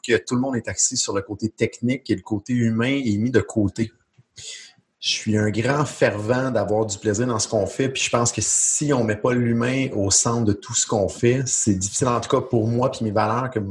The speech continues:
que moi j'ai à l'interne, là. Si on pense juste technique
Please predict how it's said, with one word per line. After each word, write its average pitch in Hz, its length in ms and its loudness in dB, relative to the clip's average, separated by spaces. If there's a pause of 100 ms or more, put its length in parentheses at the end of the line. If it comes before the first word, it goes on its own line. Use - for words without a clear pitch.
(140)
que - 100 -2
moi 101 220 2
j'ai 110 140 2
à 110 40 0
l'interne, 120 400 -4
là. 120 100 -14 (600)
Si - 160 -2
on 123 100 0
pense 123 260 2
juste 139 240 -2
technique - 680 0